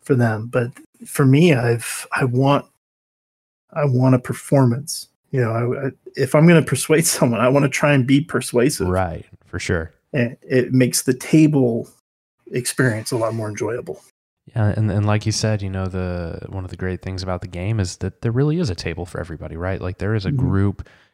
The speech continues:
Speaker 2: like, you are not alone in what you want to do playing this game. Like, your
Speaker 1: Yeah.
Speaker 2: personality can find a match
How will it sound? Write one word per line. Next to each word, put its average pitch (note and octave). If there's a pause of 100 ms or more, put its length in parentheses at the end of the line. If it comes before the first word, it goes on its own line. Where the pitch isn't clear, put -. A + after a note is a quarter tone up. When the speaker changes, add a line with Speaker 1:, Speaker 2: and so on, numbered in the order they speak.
(120)
Speaker 2:
like, F#2+
you B2
are C#3
not A#2
alone F#2
in F#2+
what F2
you G2
want G2
to A2
do E2+ (280)
playing F#2
this G#2+
game. - (300)
Like, F#2
your G2+
Speaker 1:
Yeah. -
Speaker 2:
personality G2
can F#2+
find F#2
a F#2
match E2+